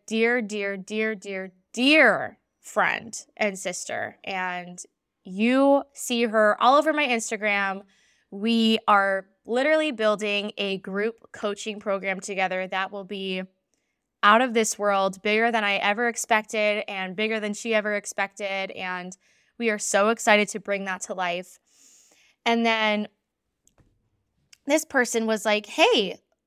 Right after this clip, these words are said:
you know, I have this really amazing friend, and I believe us four would all really get along." So what we started to do was hop on these calls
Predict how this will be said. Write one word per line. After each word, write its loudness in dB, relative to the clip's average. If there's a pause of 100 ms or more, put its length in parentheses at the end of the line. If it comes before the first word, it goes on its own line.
you -2
know, 6
I 8
have 4
this -4
really 2
amazing 0
friend, -4 (420)
and 0
I 4
believe -4
us 2
four 6
would 0
all 8
really -4
get -6
along." 0 (480)
So 2
what 2
we -4
started -4
to -16
do 0
was -2 (140)
hop 6
on 4
these -4
calls -2